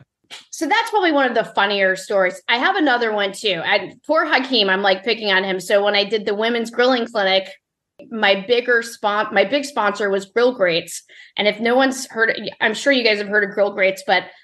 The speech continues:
on the steak circuit, especially, that's what everybody uses to get those really amazing char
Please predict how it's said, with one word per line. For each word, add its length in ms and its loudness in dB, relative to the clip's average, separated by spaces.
on 240 0
the 120 4
steak 340 -2
circuit, 380 -4
especially, 460 -2
that's 200 2
what 160 0
everybody 400 2
uses 540 -2
to 80 -2
get 260 0
those 180 2
really 220 4
amazing 360 2
char 180 -6